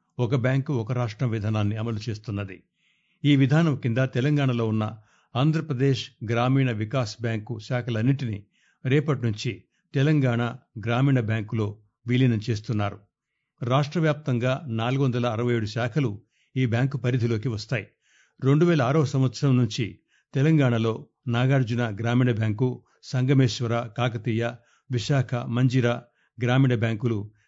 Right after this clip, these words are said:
తెలంగాణ గ్రామీణ బ్యాంకుగా సేవలు అందిస్తున్నాయి. హైదరాబాద్ విపత్తు స్పందన ఆస్తుల పరిరక్షణ సంస్థ హైడ్రా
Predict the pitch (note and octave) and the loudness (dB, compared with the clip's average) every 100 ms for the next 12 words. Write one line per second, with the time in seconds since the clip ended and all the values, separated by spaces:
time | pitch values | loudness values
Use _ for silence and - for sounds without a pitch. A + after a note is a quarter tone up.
0 | _ C#3+ C#3 D3+ C#3 A#2+ A2 - - A2 | _ 0 2 4 2 0 -4 -14 -8 -2
1 | B2+ C3 A#2 A#2 A2 G#2+ G#2+ A2 - - | 2 4 2 0 -2 -2 -4 -6 -14 -18
2 | - C#3 C3 A2 G#2+ B2 C3 - C3 A2+ | -4 0 2 0 -2 0 2 0 -4 -6
3 | G2+ - _ _ _ _ _ _ _ _ | -6 -12 _ _ _ _ _ _ _ _
4 | _ _ _ _ _ _ _ _ _ _ | _ _ _ _ _ _ _ _ _ _
5 | _ _ _ _ _ - C3 D#3 G3 E3 | _ _ _ _ _ 0 4 4 2 2
6 | D#3 C3 A#2+ D#3+ C3 - C#3 A#2 B2 B2+ | 0 0 0 -2 -6 -8 -4 -2 -2 -2
7 | A2+ A#2+ G#2+ C#3 G#2+ A#2 B2 - C3 A2 | -4 -4 -2 -4 -2 -4 -4 -4 -4 -4
8 | A#2+ G#2+ - G#2+ A2 B2+ A#2 F#2+ | -4 -8 -8 -6 -2 0 0 -2